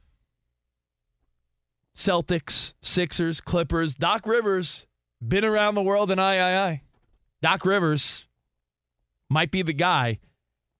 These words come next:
But here's the question I got for you. When it comes to work, marriages, relationships, anything, is there anything more tricky than navigating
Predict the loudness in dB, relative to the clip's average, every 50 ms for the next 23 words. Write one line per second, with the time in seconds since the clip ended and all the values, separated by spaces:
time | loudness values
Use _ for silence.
0 | _ _ _ _ _ _ _ _ -2 -2 0 0 -2 -2 -4 -6 -4 -2 -2 -2
1 | 0 -2 -2 -4 -2 -2 -2 -2 -2 -4 -8 -10 -10 -14 -18 _ _ _ _ _
2 | _ _ _ _ _ _ _ _ _ _ -6 -4 -4 -2 -2 -4 -4 -4 -4 -4
3 | -4 -2 -2 -2 -2 -2 -2 -4 -8 -10 -6 -4 0 0 2 2 0 0 -2 -2
4 | -2 -2 -2 -2 -4 -2 -2 -2 -2 -2 -2 -4 -4 -2 -2 -2 -4 -4 -4 -8
5 | -8 -8 -8 -4 -2 -2 0 -2 -2 -4 -8 -12 -14 -18 _ _ _ _ _ _
6 | _ _ _ _ _ _ _ _ _ _ _ _ _ _ _ _ _ _ _ _
7 | _ -2 -2 0 0 0 -2 0 -2 -2 0 0 -2 -2 -2 -2 0 0 0 0
8 | 0 0 0 -2 -2 -2 -4 -2 0 0 -2 -2 -2 -4 -4 -4 -4 -6 -10 _
9 | _ _ _ _ _ _ _ _ _ _ _ _ -20 -20 -10 -4 -2 0 0 0
10 | 0 2 2 2 2 0 -2 -4 -2 -2 -2 0 0 0 0 0 0 -2 -4 -4